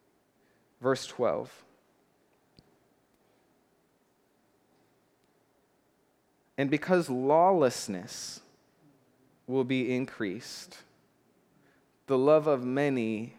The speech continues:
will grow cold. But the one who endures to the end will be saved." We're gonna focus in on th-, those two verses.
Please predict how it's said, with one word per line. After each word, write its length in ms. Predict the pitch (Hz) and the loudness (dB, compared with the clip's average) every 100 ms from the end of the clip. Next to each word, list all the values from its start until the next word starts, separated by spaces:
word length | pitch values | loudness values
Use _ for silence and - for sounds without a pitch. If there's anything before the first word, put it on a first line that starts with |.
| _ - | _ -10
will 520 | 117 123 123 117 117 | -2 0 0 -2 -6
grow 380 | - 110 104 92 | -6 -4 -2 -6
cold. 600 | - - 151 113 50 - - _ _ _ _ _ _ _ _ _ _ _ _ _ _ _ | -10 -6 -2 -2 -4 -10 -18 _ _ _ _ _ _ _ _ _ _ _ _ _ _ _
But 180 | 139 127 | -2 2
the 80 | 139 | 0
one 400 | 147 196 220 208 | 2 4 4 2
who 100 | 185 | 0
endures 440 | 156 143 147 139 | 0 2 0 0
to 120 | - | -8
the 200 | 131 120 - | -8 -8 -2
end 440 | 165 131 92 69 - _ _ | 0 0 -2 -10 -20 _ _
will 100 | 113 | -12
be 100 | 113 | -12
saved." 420 | - 104 92 95 | -6 -4 -2 -4
We're 100 | 151 | -4
gonna 180 | 220 151 - | -4 -6 -4
focus 360 | 147 143 - | -4 -2 -4
in 80 | 127 | -4
on 140 | 113 | -2
th-, 140 | 110 120 | -4 -6
those 320 | 120 135 135 | 0 0 0
two 140 | - 120 | -6 -6
verses. 720 | 110 110 - 107 - - - | -4 -4 -6 -10 -10 -14 -20